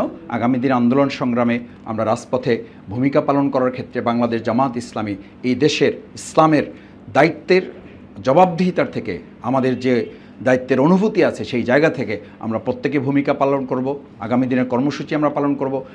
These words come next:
নিহত যারা হয়েছেন আল্লাহ তাআলা তাদের রুহের মাগফিরাত কামনা করছি, তাদেরকে আল্লাহ মাফ করুন, তাদেরকে আল্লাহ শহীদের মর্যাদা দিন।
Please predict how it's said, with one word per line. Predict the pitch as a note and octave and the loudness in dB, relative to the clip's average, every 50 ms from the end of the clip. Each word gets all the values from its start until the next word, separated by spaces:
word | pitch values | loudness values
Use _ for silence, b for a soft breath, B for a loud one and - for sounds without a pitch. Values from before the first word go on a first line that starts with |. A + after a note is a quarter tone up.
| B B B | B B B
নিহত | B2 C3+ D3 E3 E3+ D#3+ F3 | 2 4 6 6 6 4 2
যারা | D#3+ D3 C#3 C#3 | 2 2 4 2
হয়েছেন | B2+ C3+ B2+ B2+ B2+ - A#2 A#2 | 4 2 2 0 0 -2 -2 -2
আল্লাহ | A2+ A2+ A#2+ B2 A#2 | -2 -2 -4 -4 -4
তাআলা | - A#2+ A2+ A2+ A2 | -4 -2 -2 -2 -2
তাদের | A2 - G#2+ G#2+ A2+ G#2+ - - B B B B B B | -2 -2 -2 -2 -2 -2 -4 -8 B B B B B B
রুহের | A#2 B2+ C3+ D3+ D3+ C3+ | -2 2 4 6 6 6
মাগফিরাত | B2+ C3+ B2+ - - - - - - | 4 0 -2 -2 -2 -2 0 0 0
কামনা | - D3 D3 D3 D3 | 0 0 0 0 0
করছি, | C#3+ C#3+ C3+ C3+ - C#3 | -2 -4 -4 -6 -6 -6
তাদেরকে | A#2+ A#2+ A#2 A#2+ A#2+ A#2+ | -6 -4 -4 -4 -4 -2
আল্লাহ | A2 G#2+ A2+ A2+ | -2 0 2 2
মাফ | B2 C3 - - | 2 2 0 -2
করুন, | D3+ D3+ D3+ D3+ D#3 D#3 B B B B - | -2 -2 -2 -2 -4 -6 B B B B -2
তাদেরকে | B2 A#2+ C#3 C#3 - C#3+ | 0 2 2 2 2 2
আল্লাহ | B2 B2 A#2+ | 2 2 0
শহীদের | - - C#3+ C3+ D3 D3 D3+ D3+ | 0 0 0 2 2 2 2 2
মর্যাদা | D3+ D3+ D3+ D3 C3+ E3 D#3 E3 D#3 | 2 2 0 0 0 0 0 0 0
দিন। | D#3 D#3+ D#3 | 0 -2 -4